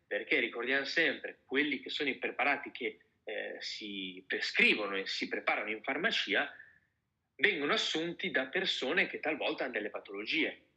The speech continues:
quindi devo comunque non rischiare di inficiare la terapia per la presenza di altre sostanze inquinanti. Ok? Quindi, per quanto riguarda i prodotti a base di C B D puro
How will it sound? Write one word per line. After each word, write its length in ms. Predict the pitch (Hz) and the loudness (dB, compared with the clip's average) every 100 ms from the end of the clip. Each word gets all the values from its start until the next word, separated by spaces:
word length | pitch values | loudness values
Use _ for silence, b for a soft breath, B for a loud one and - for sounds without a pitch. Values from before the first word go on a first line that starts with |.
| _ | _
quindi 360 | - 107 123 139 | -14 -8 -6 0
devo 480 | 107 120 135 139 | 0 2 0 0
comunque 760 | - 107 110 120 127 135 135 - | -4 -10 -6 -6 0 2 2 0
non 140 | 117 113 | -8 -4
rischiare 720 | 123 - - 151 143 113 107 | -2 -4 2 4 6 4 0
di 320 | - 120 127 _ | -4 -12 -12 _
inficiare 760 | 117 110 - 113 - 127 123 | -18 -12 -10 -6 -2 0 0
la 120 | 110 104 | 0 -2
terapia 600 | 113 127 - 107 107 117 | -2 -2 -2 -2 -2 -2
per 220 | - 107 | -6 -4
la 100 | 101 | -4
presenza 460 | 113 101 95 95 | -6 -6 -10 -10
di 200 | 90 98 - | -6 -6 2
altre 320 | 127 123 - | 2 2 -2
sostanze 880 | - 131 - 104 - 107 104 - _ - | -2 -2 -2 -2 -2 -4 -4 -12 _ -4
inquinanti. 840 | 120 - 107 92 78 - - - _ _ _ _ | -4 -2 -4 -2 -4 -10 -20 -20 _ _ _ _
Ok? 560 | - 135 113 - - _ | 8 8 4 -2 -16 _
Quindi, 260 | 185 120 | 0 2
per 120 | 147 | 0
quanto 240 | 139 185 160 | 2 0 2
riguarda 380 | 131 156 120 110 | 0 2 0 -4
i 40 | |
prodotti 360 | - 139 147 120 | -4 -2 -2 0
a 40 | |
base 260 | 139 123 110 | 0 -2 -8
di 120 | 104 | -6
C 220 | - 131 | -4 0
B 120 | 135 | -2
D 140 | 135 196 | -2 -6
puro 480 | 127 117 135 - | -4 -2 -2 -4